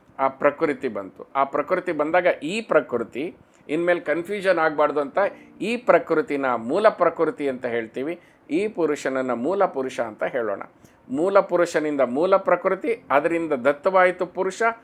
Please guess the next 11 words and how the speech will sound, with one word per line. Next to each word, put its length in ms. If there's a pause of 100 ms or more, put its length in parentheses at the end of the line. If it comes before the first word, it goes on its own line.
(220)
ಅವನು 220
ಸೈಲೆಂಟ್ 440
ಅಬ್ಸರ್ವರ್, 480 (320)
ಅವನಿಗೊಂದು 440
ಪ್ರಕೃತಿ. 600 (360)
So 100
ಮೂಲ 360
ಪ್ರಕೃತಿ 580
ಹೇಳಿದ್ಲು, 600 (220)
ಆ 240
ಪ್ರಕೃತಿ 800